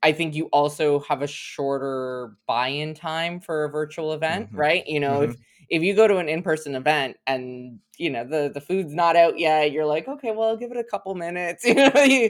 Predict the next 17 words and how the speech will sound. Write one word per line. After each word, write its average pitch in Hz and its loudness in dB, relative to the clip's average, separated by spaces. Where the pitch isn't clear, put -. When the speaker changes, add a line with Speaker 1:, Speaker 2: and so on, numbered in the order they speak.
Speaker 2:
Yeah, 156 0
Speaker 1:
you 226 2
Speaker 2:
yeah, - -4
Speaker 1:
have 185 2
a 196 2
Speaker 2:
totally. - -
Speaker 1:
little 196 2
bit 175 -2
more 175 -6
patience, 190 -6
but 165 0
virtually, 190 -2
like, 147 -2
people, 170 -2
if 151 -4
you're 165 -2
not 190 -2